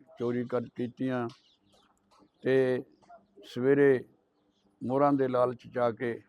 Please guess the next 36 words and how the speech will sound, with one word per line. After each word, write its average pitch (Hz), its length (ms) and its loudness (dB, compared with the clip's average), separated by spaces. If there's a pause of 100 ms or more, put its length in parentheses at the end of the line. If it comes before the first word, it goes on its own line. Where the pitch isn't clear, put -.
(760)
ਮੋਰਿੰਡੇ 135 500 2
ਕੋਤਵਾਲੀ 127 540 -2 (100)
ਸਾਹਿਬ, 123 220 0
ਜਿੱਥੇ 120 240 -6
ਕੋਤਵਾਲੀ 120 440 -4
ਥਾਣਾ 113 340 -4
ਸੀ, 113 280 -6 (500)
ਅੱਜ 113 100 -4
ਕੱਲ੍ਹ 117 260 -4
ਕੋਤਵਾਲੀ 117 500 -4
ਸਾਹਿਬ 117 160 -10
ਗੁਰਦੁਆਰਾ 110 340 -4 (100)
ਸਾਹਿਬ 123 160 -4
ਬਣਿਆ 117 360 -6
ਹੈ, 147 40 -12 (840)
ਉੱਥੇ 147 280 -2
ਜਾ 131 180 2
ਕੇ 127 220 -4
ਜਾਨੀ 127 380 -2
ਖਾਂ, 127 140 -6
ਮਾਨੀ 120 340 -4
ਖਾਂ 117 180 -10
ਥਾਣੇਦਾਰ 113 480 -6
ਨੂੰ 113 140 -12
ਨਾਲ 113 240 -6
ਲੈ 113 100 -6
ਕੇ 135 360 -2 (840)
ਮਾਤਾ 127 320 2
ਗੁਜਰ 131 360 -2
ਕੌਰ 131 240 -4
ਤੇ 123 140 -4
ਛੋਟੇ 120 380 -6 (100)
ਸਾਹਿਬਜ਼ਾਦਿਆਂ 127 500 -2
ਨੂੰ 117 160 -6
ਗ੍ਰਿਫਤਾਰ 117 500 -8
ਕਰਕੇ 113 500 -8